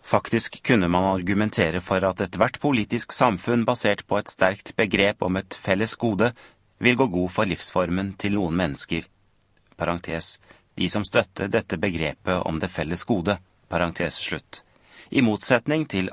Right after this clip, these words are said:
andres, parentes, de som søker andre former for godt liv, parentes slutt.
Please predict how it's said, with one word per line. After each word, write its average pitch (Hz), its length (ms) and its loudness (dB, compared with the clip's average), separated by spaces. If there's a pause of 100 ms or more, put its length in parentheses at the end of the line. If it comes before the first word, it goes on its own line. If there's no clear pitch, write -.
andres, 82 600 0 (420)
parentes, 95 600 -2 (120)
de 101 160 0
som 110 160 2
søker 98 460 0
andre 110 320 2
former 78 420 0
for 90 240 0
godt 90 240 -2
liv, 82 240 -4 (540)
parentes 85 640 0 (200)
slutt. - 440 -6